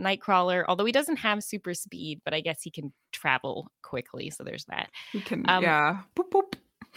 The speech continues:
Speaker 1: Yeah. Five is, Five is really interesting. He's,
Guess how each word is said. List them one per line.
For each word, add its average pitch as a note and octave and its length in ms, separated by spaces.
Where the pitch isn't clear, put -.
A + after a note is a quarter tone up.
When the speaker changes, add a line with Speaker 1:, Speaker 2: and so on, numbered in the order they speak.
Speaker 1:
Yeah. F#3 380
Five A4+ 600
is, D#4 220
Five B3+ 200
is C4 140
really A#3+ 200
interesting. G3 580
He's, F#3 320